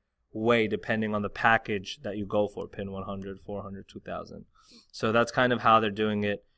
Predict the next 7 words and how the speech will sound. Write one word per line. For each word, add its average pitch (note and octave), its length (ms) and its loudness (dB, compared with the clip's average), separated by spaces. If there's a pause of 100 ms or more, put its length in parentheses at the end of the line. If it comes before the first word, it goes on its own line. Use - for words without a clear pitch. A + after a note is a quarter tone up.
(180)
You B2 120 0
got A#2+ 160 6
your A2 100 0
sponsor A#2+ 500 2
bonuses, A2+ 920 0 (460)
and G#2+ 180 0
then G2+ 480 2